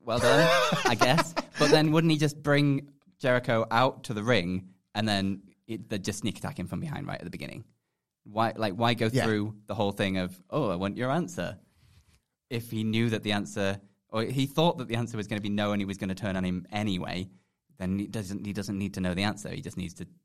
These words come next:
Speaker 1: turn on him
Speaker 2: You
Speaker 1: and
Speaker 2: had it at,
Speaker 1: get him
Speaker 2: you had it
Speaker 1: attacked.
Speaker 2: at, um, clever, I guess. <laughs> I think, I think you had it sold there. You had that case cracked.
Speaker 1: There is
Speaker 2: It's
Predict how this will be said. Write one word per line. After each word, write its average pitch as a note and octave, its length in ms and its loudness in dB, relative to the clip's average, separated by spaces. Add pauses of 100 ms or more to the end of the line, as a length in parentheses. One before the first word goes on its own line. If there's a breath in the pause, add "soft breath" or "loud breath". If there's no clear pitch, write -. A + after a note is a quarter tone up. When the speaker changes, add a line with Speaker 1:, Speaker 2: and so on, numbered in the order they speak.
Speaker 1:
turn F#2+ 160 -2
on F2+ 120 -4
him - 220 -12 (320)
Speaker 2:
You C3 120 0
Speaker 1:
and - 80 2
Speaker 2:
had C#3 120 8
it - 120 4
at, G#2+ 140 0
Speaker 1:
get - 140 -4
him F2 120 -4
Speaker 2:
you C3+ 100 6
had C#3+ 180 6
it - 100 2
Speaker 1:
attacked. - 140 0
Speaker 2:
at, A2+ 60 2
um, A2 160 2 (120)
clever, D#3+ 420 4
I G2 40 -4
guess. - 460 0 (200)
<laughs> - 60 2
I F#3+ 120 10
think, F#3+ 180 8
I E3+ 60 10
think G#3 220 4
you G#3+ 80 8
had F#3+ 140 12
it F3 100 4
sold D#3+ 420 8
there. E3 260 8
You D#3+ 220 6
had C#3+ 120 4
that C3+ 160 6
case C3+ 240 4
cracked. - 500 0 (280 loud breath)
Speaker 1:
There A#2+ 100 4
is - 80 4
Speaker 2:
It's - 40 2